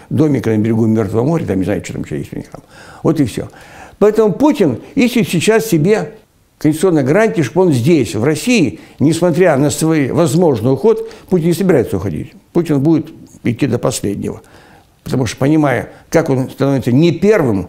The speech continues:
он становится последним среди этой банки с пауками. Вот в чем смысл вот этого заявления, э, в см-, в смысле попыток конституционных поправок,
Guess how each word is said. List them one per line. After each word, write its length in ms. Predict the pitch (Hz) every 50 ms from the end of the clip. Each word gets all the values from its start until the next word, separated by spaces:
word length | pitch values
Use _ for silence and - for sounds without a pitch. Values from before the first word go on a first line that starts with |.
| - -
он 140 | 139 143 -
становится 580 | - 135 143 147 147 139 - - 127 107 - - - _ _ _ _ _
последним 560 | - 123 - - - 123 113 92 98 90 90 -
среди 220 | - 107 104 104
этой 220 | 98 - 110 95
банки 340 | 92 95 107 98 90 90 -
с 60 | -
пауками. 520 | - - 107 104 95 - 95 90 92 95 - - _ _ _ -
Вот 200 | - - 180 180
в 20 | 180
чем 160 | - 139 120
смысл 360 | - - 127 139 - 120 110 - - -
вот 180 | - 110 107 151
этого 340 | 143 - 135 127 127 113 - - - - -
заявления, 640 | 123 104 113 135 127 117 120 123 107 104 101 87 - - - - - - - - _ _
э, 180 | 104 110 104 85
в 360 | 87 - - - _ - -
см-, 260 | - - - - -
в 40 | -
смысле 280 | - 117 127 - 117 101
попыток 540 | - 135 - - 147 139 - 101 - -
конституционных 640 | - 127 127 120 - - 135 - 147 127 113 - -
поправок, 440 | - - 180 202 202 196 180 -